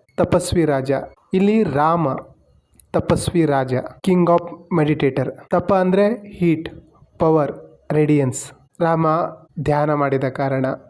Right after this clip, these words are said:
ತಪಸ್ಸು ಮಾಡಿದ ಕಾರಣ ಅವರು ವನವಾಸಕ್ಕೆ ಹೋದಾಗ ಎಷ್ಟೇ ಕಷ್ಟ ಬಂದ್ರೂ ಅದನ್ನ ಸಮರ್ಥವಾಗಿ ಎದುರಿಸಿದ್ರು. ನಾವು ಸಹ ಮುಂದೆ ಬರುವ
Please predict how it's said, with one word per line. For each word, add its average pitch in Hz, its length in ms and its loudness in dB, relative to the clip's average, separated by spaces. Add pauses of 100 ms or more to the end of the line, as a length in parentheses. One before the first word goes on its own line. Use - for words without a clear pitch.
(240)
ತಪಸ್ಸು 185 360 0
ಮಾಡಿದ 147 260 0
ಕಾರಣ 135 420 -2 (380)
ಅವರು 160 280 2
ವನವಾಸಕ್ಕೆ 156 600 0
ಹೋದಾಗ 147 340 0 (640)
ಎಷ್ಟೇ - 340 0
ಕಷ್ಟ 180 340 -2
ಬಂದ್ರೂ 143 760 -2
ಅದನ್ನ 196 260 4
ಸಮರ್ಥವಾಗಿ 190 760 2
ಎದುರಿಸಿದ್ರು. 147 680 0 (400)
ನಾವು 185 240 2
ಸಹ 175 540 -2 (340)
ಮುಂದೆ 170 260 4
ಬರುವ 165 380 2